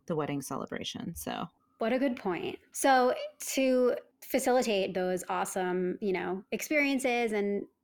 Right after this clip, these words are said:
Speaker 2: moments between your family members and your guests and your friends, there's a lot of different types of wedding transportation that's available. So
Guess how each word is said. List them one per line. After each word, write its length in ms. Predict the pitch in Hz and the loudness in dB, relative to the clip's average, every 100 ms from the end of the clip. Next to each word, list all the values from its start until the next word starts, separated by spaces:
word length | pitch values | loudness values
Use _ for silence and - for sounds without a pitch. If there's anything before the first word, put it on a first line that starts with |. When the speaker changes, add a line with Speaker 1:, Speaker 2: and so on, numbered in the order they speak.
| _ _ _ | _ _ _
Speaker 2:
moments 400 | 214 233 226 214 | 0 2 2 0
between 320 | - 208 208 | -2 -4 0
your 140 | 196 180 | 0 -2
family 280 | 226 214 208 | 0 0 2
members 280 | 202 196 | 2 0
and 100 | 175 | 0
your 120 | 175 175 | -2 0
guests 320 | 208 202 - | 0 -2 0
and 100 | 180 | -2
your 120 | 175 | -2
friends, 580 | - - 214 196 196 190 - - - - | 0 2 2 2 0 -2 -10 -16 -16 -2
there's 260 | 269 277 262 | 4 4 4
a 100 | 277 | 4
lot 220 | 262 262 320 | 4 6 4
of 80 | |
different 260 | 262 240 208 | 2 0 -2
types 380 | - 185 190 - | -2 -2 -2 -4
of 80 | 214 | -2
wedding 300 | 233 233 240 | 0 0 -2
transportation 1000 | 240 233 220 247 226 220 - 247 254 262 | -2 -2 -2 -4 -2 -2 0 0 0 0
that's 160 | 208 202 | 0 -2
available. 720 | 180 160 175 202 277 349 359 _ _ _ _ | -2 -2 -2 0 2 0 -2 _ _ _ _
So 600 | - - 240 226 226 233 | -4 2 4 4 2 0